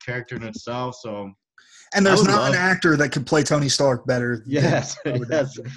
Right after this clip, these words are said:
Speaker 2: I
Speaker 1: And,
Speaker 2: mean,
Speaker 1: like, just how good he is. So
Speaker 2: it was
Speaker 1: I would lo-,
Speaker 2: perfect.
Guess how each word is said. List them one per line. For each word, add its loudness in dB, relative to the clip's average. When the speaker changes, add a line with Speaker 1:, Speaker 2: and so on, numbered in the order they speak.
Speaker 2:
I -16
Speaker 1:
And, -12
Speaker 2:
mean, -4
Speaker 1:
like, 0
just -4
how 0
good 0
he 4
is. -2
So -6
Speaker 2:
it 4
was 4
Speaker 1:
I -4
would -4
lo-, 4
Speaker 2:
perfect. -12